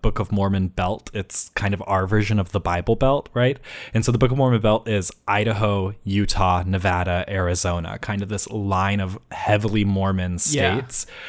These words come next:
Speaker 1: Yeah.
Speaker 2: Kind of
Speaker 1: And
Speaker 2: running, like, parallel to the Rockies. <laughs>
Speaker 1: Exactly. Yeah. Uh,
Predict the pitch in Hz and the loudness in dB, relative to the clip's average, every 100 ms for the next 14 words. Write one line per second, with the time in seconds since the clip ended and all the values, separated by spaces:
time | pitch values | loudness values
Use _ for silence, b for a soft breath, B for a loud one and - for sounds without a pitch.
0 | B 104 92 - - B 143 139 139 139 | B -2 -2 -2 -12 B -4 -2 0 0
1 | 135 127 123 135 139 139 135 135 135 135 | 0 0 2 2 2 -2 -2 -2 -2 -2
2 | 127 143 139 127 147 147 139 123 85 73 | -4 0 0 2 4 2 2 -4 -6 -10
3 | 131 123 92 71 - - 120 110 | -8 -6 -6 -8 -14 -2 2 2